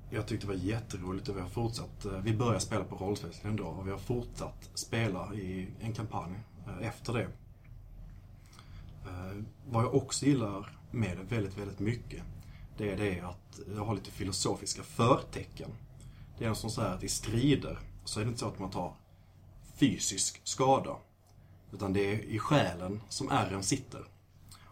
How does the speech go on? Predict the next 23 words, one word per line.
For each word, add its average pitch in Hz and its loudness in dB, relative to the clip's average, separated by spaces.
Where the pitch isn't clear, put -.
Och 98 -2
att 95 -4
man 107 2
därför 107 0
blir 101 -2
tvungen 101 4
att, 95 -10
eh, 92 -4
liksom 101 -6
klura. 120 2
Man 104 -2
får, 98 -2
eh, 95 -2
någon 110 2
sorts - -6
filosofisk 107 0
gåta 117 2
kastad 110 -2
på 95 0
sig, - -6
som 98 2
givetvis 110 4
är 98 -2